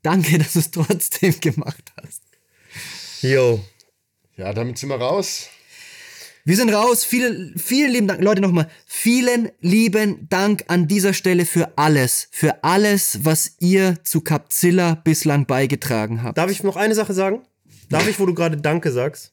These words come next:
Speaker 1: Ja.
Speaker 2: Eine Sache, die mir gerade auch einfach so in den Sinn kommt. Ich stehe oft bei Korda am Stand. Korda verkauft Kleinteile, alle Karpfenhändler brauchen Kleinteile. Das heißt, am Korda-Stand kommen auch alle hin. Und ich muss ganz ehrlich sagen, dass ich mich natürlich nicht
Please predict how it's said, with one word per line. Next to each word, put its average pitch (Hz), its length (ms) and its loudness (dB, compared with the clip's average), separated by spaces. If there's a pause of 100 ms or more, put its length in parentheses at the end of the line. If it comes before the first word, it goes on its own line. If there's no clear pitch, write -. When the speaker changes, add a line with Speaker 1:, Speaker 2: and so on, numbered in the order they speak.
Speaker 1:
Ja. 113 180 -12 (260)
Speaker 2:
Eine 170 220 2
Sache, 151 240 0
die 131 80 -6
mir 143 160 0
gerade 139 300 -2
auch 139 260 -4
einfach 143 260 -4
so 139 160 -2
in 135 60 -2
den 127 120 -2
Sinn 123 160 -4
kommt. 113 260 -6 (560)
Ich 160 120 -2
stehe 220 200 -2
oft 196 200 -4
bei 202 100 0
Korda 185 300 -2
am 160 100 -2
Stand. 156 360 -4
Korda 165 220 -2
verkauft 156 320 -6
Kleinteile, 139 460 -2
alle 147 160 -2
Karpfenhändler 135 460 -4 (100)
brauchen 131 320 -6
Kleinteile. 117 460 -4
Das 120 160 -4
heißt, 147 160 -2
am 143 80 -4
Korda-Stand 170 480 -2
kommen 151 200 0
auch 143 160 -6
alle 143 180 -2
hin. 117 260 -4 (340)
Und 131 120 0
ich 156 60 4
muss 226 200 2
ganz 196 120 0
ehrlich 175 240 -2
sagen, 160 280 0
dass 139 100 -8
ich 165 160 -6
mich 170 140 -4
natürlich 170 440 0
nicht 160 300 0